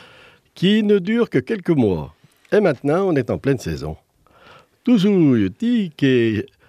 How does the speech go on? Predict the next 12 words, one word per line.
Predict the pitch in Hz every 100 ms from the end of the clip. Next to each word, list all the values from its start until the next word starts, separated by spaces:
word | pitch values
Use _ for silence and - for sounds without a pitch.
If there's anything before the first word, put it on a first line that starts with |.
| _ -
y | 110
en | 117 104
a | 87
pratique | - 165 156 147 127 -
vrai | 104 92 85 127 196 160
cadre, | 285 117 - 139 - _ - _ -
que | 139
ne | 156
dure | 170 220 208 165
que | -
quelques | 123 190 -
mois, | 123 139 240